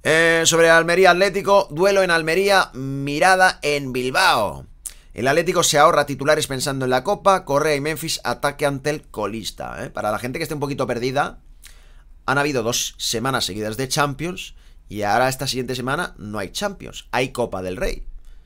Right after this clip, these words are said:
O sea que es que entre el partido de ida y el de vuelta pasan como tres semanas, ¿eh?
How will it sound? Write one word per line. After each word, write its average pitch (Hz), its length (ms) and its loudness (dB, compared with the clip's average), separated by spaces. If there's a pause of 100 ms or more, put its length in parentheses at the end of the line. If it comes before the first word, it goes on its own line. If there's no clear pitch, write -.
(360)
O - 40 -20
sea 82 220 -10
que - 180 -12
es - 120 -10
que - 240 -10
entre 107 260 -8
el 101 80 -10
partido 101 300 -4
de 143 80 2
ida 101 280 -4
y 120 120 -4
el 110 100 -4
de 107 60 -4
vuelta 131 400 -4
pasan - 260 -4
como 127 200 -10
tres 131 180 -4
semanas, 107 580 -10
¿eh? - 140 -12